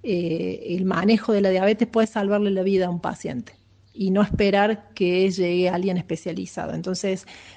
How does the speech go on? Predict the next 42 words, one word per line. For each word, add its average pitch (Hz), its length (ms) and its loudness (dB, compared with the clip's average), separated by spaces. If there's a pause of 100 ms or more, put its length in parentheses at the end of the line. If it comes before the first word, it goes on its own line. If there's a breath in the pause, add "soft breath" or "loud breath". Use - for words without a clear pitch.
(140 loud breath)
eh, 175 240 -2
nuestro 185 340 0
compromiso 190 840 2
a 175 60 -2
los 170 200 -4
que 175 220 -6
hacemos 214 480 0
educación 196 800 0
y 185 80 -2
a 175 60 -4
los 175 140 -6
que - 100 -8
estamos 214 400 2
en 190 100 4
centros 196 360 -2
formadores 185 720 0 (300 loud breath)
es 190 120 0
enseñar, 185 600 0 (120)
enseñar, 214 420 0
enseñar, 208 320 0
enseñar. 185 320 -2
Y 196 160 2
enseñar 226 420 0
no 311 100 2
solo 320 200 -2
a 285 40 2
los 240 80 0
profesionales, 202 540 0
sino 208 180 -2
enseñar 214 500 0
al 180 200 -2
público 262 500 2
en 185 80 4
general, 190 560 2 (420 loud breath)
que 190 120 2
yo 254 160 4
le 262 100 4
puedo 202 420 2
decir 180 420 0
a 190 80 -2
una 196 160 0
persona 180 680 -4